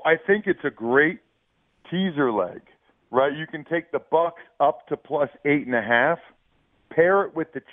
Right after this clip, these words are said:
Chiefs down to minus two and a half as a two-team six-point teaser. Love that play. If, if you're not into teasers or whatever,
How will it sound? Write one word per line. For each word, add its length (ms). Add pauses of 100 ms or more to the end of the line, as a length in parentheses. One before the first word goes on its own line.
(100)
Chiefs 300 (760)
down 640 (560)
to 120
minus 440 (180)
two 180
and 100
a 60
half 280 (600)
as 240
a 240 (260)
two-team 800 (480)
six-point 720
teaser. 500 (360)
Love 440
that 320
play. 480 (340)
If, 200 (240)
if 200
you're 80
not 200
into 160
teasers 500
or 80
whatever, 460